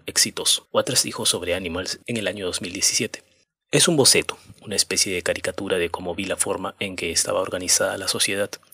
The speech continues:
Y obviamente se apoya mucho en Orwell y Animal Farm, y la idea de antropomorfizar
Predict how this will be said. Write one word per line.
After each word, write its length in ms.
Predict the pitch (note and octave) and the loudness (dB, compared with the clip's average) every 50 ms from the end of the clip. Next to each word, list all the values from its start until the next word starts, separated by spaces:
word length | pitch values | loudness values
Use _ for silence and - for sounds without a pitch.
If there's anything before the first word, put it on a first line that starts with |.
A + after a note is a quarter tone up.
| - _ _ _ _ _ _ _ _ _ _ _ _ | -20 _ _ _ _ _ _ _ _ _ _ _ _
Y 140 | - D3 C#3 | -2 2 2
obviamente 440 | C#3 C3+ B2+ A2+ G#2 G#2 G#2 - G2+ | 4 4 4 2 0 -2 -2 0 0
se 160 | - - - | 2 2 2
apoya 320 | E2+ E2+ - - F#2+ F2 E2+ | 0 -2 -4 -4 -4 -4 -4
mucho 320 | F2 F#2 F#2 - - G2 | -6 -6 -4 -4 -4 -4
en 60 | F#2 | -2
Orwell 380 | F2+ F2+ F2+ F2 F2+ F2+ F#2 - - | -2 -2 0 -2 -4 -4 -6 -10 -8
y 160 | - G#2+ F2+ | -6 -4 -4
Animal 320 | E2 - F2+ E2 E2 E2+ | -4 -6 -6 -8 -8 -6
Farm, 360 | - - G2 F#2 G2 G#2 G2 - _ _ _ | -2 -2 -2 -2 -2 -8 -18 -20 _ _ _
y 100 | - B2+ | -10 -6
la 80 | A#2+ G2 | -6 -4
idea 240 | F#2+ F#2+ G2 F#2+ | 0 2 2 2
de 220 | F#2 F2 F2 - - - | 2 0 -2 -4 -6 -6
antropomorfizar 1200 | - F#2+ F#2+ F#2 F2 - - - - G2+ F#2+ F2 F2 F2+ - - - - - - - G#2+ G#2+ - | -6 -4 -4 -4 -2 -2 -2 -2 -4 -8 -8 -6 -6 -2 0 0 0 2 2 2 2 2 2 0